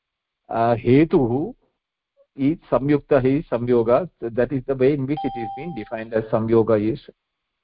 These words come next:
यु-, युज् धातुतः संयुक्तः इति भवति। That, that is why संयोगः also is coming from the same, same, uh, धातु युज्, व्यवहारहेतु।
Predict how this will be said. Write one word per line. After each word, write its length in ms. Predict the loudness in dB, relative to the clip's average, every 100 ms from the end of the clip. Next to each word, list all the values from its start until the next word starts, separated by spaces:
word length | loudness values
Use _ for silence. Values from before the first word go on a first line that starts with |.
| _ _ -2
यु-, 260 | 2 2 0
युज् 520 | 2 4 4 0 -4
धातुतः 520 | 0 0 -2 -2 -2 -4
संयुक्तः 680 | -4 -2 -2 -2 -4 -6 -8 _ -16
इति 180 | -6
भवति। 380 | -2 0 -2 -10 _ _ -6
That, 120 | -6 -6 _ 0
that 180 | 2 2
is 160 | 2
why 180 | 2 0 0
संयोगः 520 | -2 2 2 4 2
also 640 | 2 0 -2 -2 -4 -4 -10 -8
is 140 | -8 -6
coming 220 | -8 -8 -10
from 180 | -14
the 100 | -14 -8
same, 240 | -2 -2 -4 -18 _ _ _ _ _
same, 420 | 0 0 -2 -6 -8
uh, 260 | -8 -10 -6
धातु 340 | 2 2 2
युज्, 320 | 0 -2 -6 -14 -18 _ _ _ _ _ _ _
व्यवहारहेतु। 800 | 2 4 6 4 0 -2 -6 -10